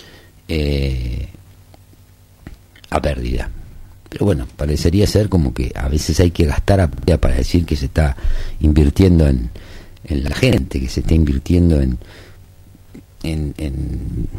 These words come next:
en la población, en, no sé, son cosas, lo decimos siempre. El Estado no es lo mismo que una empresa, una empresa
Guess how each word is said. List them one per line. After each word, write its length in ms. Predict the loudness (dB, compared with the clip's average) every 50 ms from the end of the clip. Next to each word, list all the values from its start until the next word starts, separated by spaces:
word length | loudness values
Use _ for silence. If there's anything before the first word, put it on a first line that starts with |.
| -10 -8 -8 -8 -10 -10 -14 -14 -14 -14 -12 -8 -4 -2 2
en 160 | 6 6 8
la 100 | 8 6
población, 800 | 6 6 4 4 4 4 4 6 6 6 6 6 6 4 4 4
en, 440 | 4 4 2 2 0 0 -2 -4 -6 -8 -12 -18 -20 -20 -20 -20 -20 -16 -12 -10 -10 -10 -10 -12 -14 -16 -18 -20 -20 -20 -20 -20 -20 -20 -14 -10 -4 -2
no 160 | -2 0 0
sé, 240 | 0 0 0 -2 -4 -10 -16 -18 -20 -20 -20 -20 -20 -20 -20 -20 -20 -20 -20 -16 -14 -10
son 240 | -4 -2 -2 -2 0
cosas, 460 | 0 -2 0 0 0 0 -2 -2 -2
lo 120 | 0 2 2
decimos 360 | 2 2 2 2 2 2 2
siempre. 380 | 0 0 -2 -2 -4 -8 -8 -8 -10 -12 -16 -16 -6 -4 -2 -2 -2 -4 -8 -10 -12 -14 -14 -14 -6
El 180 | -4 -2 0 0
Estado 380 | 0 2 2 4 4 4 4
no 100 | 4 4
es 80 | 4 4
lo 80 | 2
mismo 280 | 2 2 2 2 0 0
que 80 | 0 2
una 100 | 2 2
empresa, 340 | 2 2 2 2 4 4
una 120 | 4 2 2
empresa 460 | 2 2 0 0 2 2 2 2 2